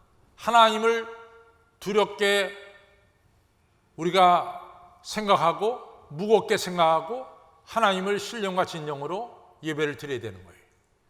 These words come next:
성경은 그런 이야기가 많이 나옵니다. "너희 하나님의 이름을 망령되이 일컫지 말라." 하나님의 이름을 함부로 우리가 해서는 안 된다. 우리가 신령과 진정으로 하나님의 이름을 부르고 예배를 드려야 된다는 거죠.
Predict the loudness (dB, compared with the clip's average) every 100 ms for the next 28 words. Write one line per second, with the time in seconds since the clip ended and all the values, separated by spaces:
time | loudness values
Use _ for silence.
0 | _ _ -20 -20 -20 -14 -8 2 4 4
1 | 0 0 2 2 2 0 -2 -2 -4 -8
2 | -18 -20 -20 _ _ _ _ _ _ 0
3 | 2 2 0 0 -2 -4 -4 -4 -4 -4
4 | -4 -4 -4 -6 -10 -14 -12 -12 -12 -18
5 | _ _ _ _ _ -14 -4 -4 0 0
6 | 0 -4 -6 -2 -2 -2 -2 -4 -6 -8
7 | -8 -14 -16 -18 -20 _ _ _ _ _
8 | _ -12 -4 -2 -2 -4 -4 0 0 -2
9 | -6 -8 -8 -8 -8 -10 -16 -20 _ _
10 | _ -4 0 0 0 -4 -4 -4 -6 -8
11 | -10 -8 -8 -10 -6 -4 -4 -6 -8 -12
12 | -12 -16 -18 -20 -20 -20